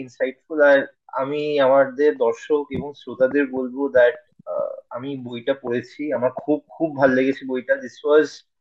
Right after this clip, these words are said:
a cultural biography that was really needed। মানে, আহ, উত্তম কুমারকে নিয়ে সেরকম ইংরেজি, ইংরেজিতে well distributed কাজ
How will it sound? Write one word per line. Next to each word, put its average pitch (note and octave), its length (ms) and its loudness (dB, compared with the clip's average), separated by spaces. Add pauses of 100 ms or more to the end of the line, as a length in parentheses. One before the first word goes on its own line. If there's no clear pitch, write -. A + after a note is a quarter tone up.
(400)
a C3+ 220 6 (120)
cultural C3 360 4
biography C#3 600 4
that D3 260 0
was D3+ 140 2
really C#3+ 300 -4
needed। A2+ 320 -12 (140)
মানে, C3+ 280 2 (440)
আহ, E2 240 0 (380)
উত্তম D#3 320 -4
কুমারকে D#3+ 340 0
নিয়ে D#3 160 -4
সেরকম D#3 580 -4 (100)
ইংরেজি, C#3+ 640 -8
ইংরেজিতে D#3 720 0 (580)
well C3+ 400 4
distributed D#3 580 0
কাজ D3 260 4